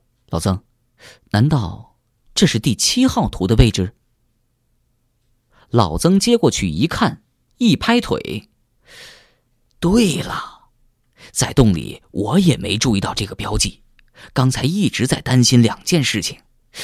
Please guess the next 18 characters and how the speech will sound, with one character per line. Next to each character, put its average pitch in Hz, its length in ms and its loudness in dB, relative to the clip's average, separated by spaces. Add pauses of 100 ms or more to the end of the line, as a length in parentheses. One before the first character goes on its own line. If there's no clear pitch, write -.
(120)
这 269 180 2
下 - 500 -4 (340)
就 262 160 2
解 - 240 -2
决 - 280 -8
了。” 202 320 0 (1800)
我 113 140 0
奇 - 220 -2
怪 220 220 2
地 123 80 2
问 113 180 4
他 95 260 -10 (1080)
：“你 104 100 0
担 110 120 2
心 151 120 2
什 135 120 -2
么 82 80 -6
呀 110 200 -2